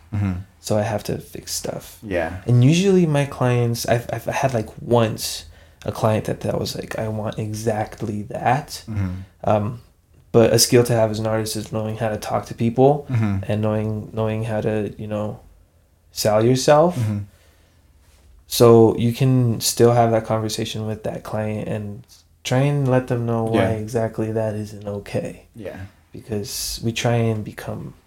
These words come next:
Speaker 2: you know, even though we're a street shop, we still try and
Speaker 1: Yeah.
Speaker 2: give 'em unique work.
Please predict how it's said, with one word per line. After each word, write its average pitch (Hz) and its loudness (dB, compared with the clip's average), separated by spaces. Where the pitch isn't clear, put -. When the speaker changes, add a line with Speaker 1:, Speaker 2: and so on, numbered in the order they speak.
Speaker 2:
you 110 -8
know, 104 -10
even 110 -8
though 113 0
we're 107 -2
a 107 -4
street - -8
shop, - -6
we - -14
still - -8
try - -8
and - -10
Speaker 1:
Yeah. 87 -14
Speaker 2:
give 123 8
'em 110 2
unique 117 6
work. 104 0